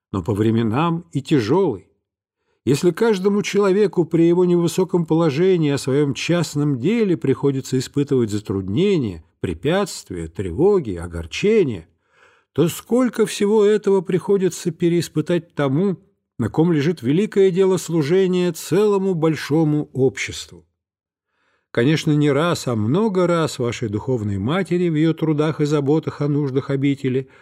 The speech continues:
приходилось мучиться тревогами за успех замышляемых дел и смиряться, и трепетать в сознании великой ответственности за верность и неуклонность своего служения.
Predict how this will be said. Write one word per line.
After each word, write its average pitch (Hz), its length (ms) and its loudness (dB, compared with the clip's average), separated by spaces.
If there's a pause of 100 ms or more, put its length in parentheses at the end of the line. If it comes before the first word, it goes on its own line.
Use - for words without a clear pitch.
(260)
приходилось 175 600 0
мучиться 202 500 0
тревогами 190 640 2
за 180 160 2
успех 196 580 0
замышляемых 160 800 0
дел 113 380 -2 (500)
и 170 60 0
смиряться, 131 800 -2 (320)
и 98 60 -6
трепетать 110 640 -4
в - 60 -12
сознании 151 500 0
великой 202 400 0
ответственности 143 1080 -2
за 101 160 -4
верность 160 720 -2 (400)
и 202 120 2
неуклонность 160 880 2
своего 98 480 -2
служения. 85 720 -8